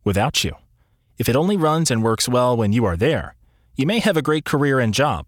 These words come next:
but the value without you may not be transferable or fully capitalized on.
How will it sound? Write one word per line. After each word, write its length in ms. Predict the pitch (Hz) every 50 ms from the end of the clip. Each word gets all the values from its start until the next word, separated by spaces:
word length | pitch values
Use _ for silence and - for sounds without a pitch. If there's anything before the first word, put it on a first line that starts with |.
| _ _
but 180 | - 117 - -
the 120 | 120 107
value 400 | 95 92 117 120 147 175 185 185
without 340 | 180 180 170 180 185 185 -
you 140 | 127 120 110
may 240 | 117 127 143 147 156
not 180 | 165 180 196
be 100 | - 214
transferable 840 | 190 - - 185 180 180 - - 196 180 135 92 82 73 - - _ -
or 160 | 151 147 139
fully 260 | - - 196 202 196
capitalized 720 | - - 185 180 - - 131 120 113 107 107 104 - -
on. 220 | 135 131 107 82